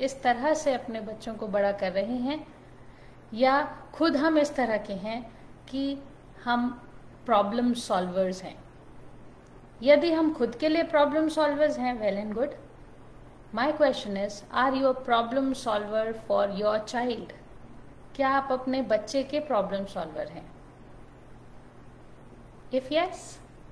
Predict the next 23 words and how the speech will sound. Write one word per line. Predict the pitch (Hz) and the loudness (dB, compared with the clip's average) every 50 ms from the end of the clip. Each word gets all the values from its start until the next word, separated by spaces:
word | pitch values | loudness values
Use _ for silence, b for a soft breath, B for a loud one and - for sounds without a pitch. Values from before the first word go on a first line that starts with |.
| - - - - - - - - - - - - - - - - 208 | -20 -20 -20 -20 -20 -20 -20 -20 -20 -18 -18 -18 -18 -20 -12 -4 -2
let's | 202 202 202 - - - | -2 -2 -2 -6 -12 -12
think | 220 202 196 | -10 -8 -6
about | 214 202 208 220 226 220 - | -4 -2 0 0 -2 0 -2
it। | 285 320 - - - - - - B B B B B B B B B - - - 254 | -4 -4 -4 -8 -16 -20 -20 -20 B B B B B B B B B -20 -8 0 2
If | 269 269 269 - 254 | 2 2 2 0 0
no, | 247 262 277 302 330 320 - - - - - - - - - - - - - - - - - - 240 | 0 2 0 0 -2 -4 -8 -14 -18 -20 -20 -20 -20 -20 -20 -20 -20 -20 -20 -20 -20 -20 -18 -14 -10
let | 220 196 190 208 220 220 220 - - 240 | -6 -2 0 0 0 0 -2 -8 -10 -8
us | 220 226 | -8 -6
again | 220 - - - 202 185 175 214 233 254 277 262 | -8 -10 -12 -10 -10 -8 -6 -4 -2 0 0 -2
think | 247 - 208 190 185 | -2 -6 -8 -8 -6
about | - - 180 - - - - | -6 -8 -8 -8 -12 -12 -14
it। | - - - - - - - - - - - - - - B B B B B B B B - | -16 -18 -18 -20 -20 -18 -18 -16 -16 -16 -14 -16 -16 -18 B B B B B B B B 0
मेरा | 254 269 285 339 | 2 4 4 4
कॉन्टैक्ट | 349 339 320 294 277 285 269 262 262 269 | 4 4 2 2 4 2 2 0 0 -2
नंबर | 254 254 247 240 247 247 254 262 - - - - - - - - - - - - - - - - - - - - - - - 262 | -2 -2 -2 0 0 0 0 -2 -4 -12 -18 -20 -20 -20 -20 -20 -20 -20 -20 -20 -20 -20 -20 -20 -20 -20 -20 -20 -16 -8 -4 -2
इसे | 247 247 277 269 | -2 2 2 2
डिस्क्रिप्शन | 233 247 240 - - 269 262 262 - 294 277 269 | 2 2 0 0 0 0 0 0 0 0 2 4
बॉक्स | 269 262 262 262 - - | 4 4 4 2 0 -4
में | 269 262 262 269 277 277 - - - - - - | -4 -2 -2 -2 -4 -6 -10 -14 -18 -16 -8 -2
फॉर्म | - 214 208 208 202 | 0 0 0 0 -2
के | - 240 | -4 -4
साथ | 233 - 262 247 254 | -2 0 0 0 0
है। | 254 - 277 294 294 | 0 -4 -6 -6 -6